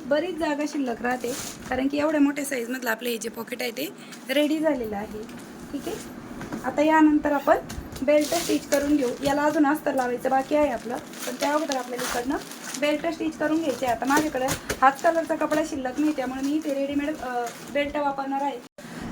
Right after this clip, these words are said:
त्यानंतर बघा मैत्रिणींनो, मी इथे अशा पद्धतीने रेडीमेड बेल्ट घेतलेले आहे आणि त्याला इकडनं चटका देऊन घेतलेला आहे, म्हणजे जे धागे निघतात ना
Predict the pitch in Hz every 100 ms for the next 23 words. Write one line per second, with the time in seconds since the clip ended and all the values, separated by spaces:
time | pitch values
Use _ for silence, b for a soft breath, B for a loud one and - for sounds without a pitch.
0 | - 330 339 359 349 359 381 330 330 320
1 | 359 320 311 339 359 311 339 320 320 330
2 | 285 277 285 311 311 311 320 320 349 330
3 | 247 277 254 269 277 294 302 302 294 320
4 | - 311 330 349 339 240 254 254 254 226
5 | 254 262 247 233 254 311 - 277 277